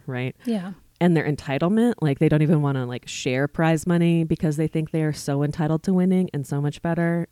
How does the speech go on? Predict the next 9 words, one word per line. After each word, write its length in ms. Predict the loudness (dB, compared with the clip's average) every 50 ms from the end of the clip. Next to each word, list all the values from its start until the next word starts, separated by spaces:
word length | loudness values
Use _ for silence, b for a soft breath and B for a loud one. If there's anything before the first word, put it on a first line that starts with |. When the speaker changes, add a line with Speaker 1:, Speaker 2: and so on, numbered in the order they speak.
| _
Speaker 1:
and 460 | -8 -6 -6 -4 -6 -6 -8 -8 -10 -10
just 160 | -10 -8 -6
how 100 | -6 -6
none 240 | -4 -4 -4 -4 -4
of 140 | -4 -4
that 180 | -4 -4 -4 -4
has 140 | -4 -6 -4
been 180 | -6 -6 -4
interrogated 960 | -4 -6 -8 -10 -10 -10 -8 -8 -6 -4 -2 -2 0 0 0 0 0 -2 -2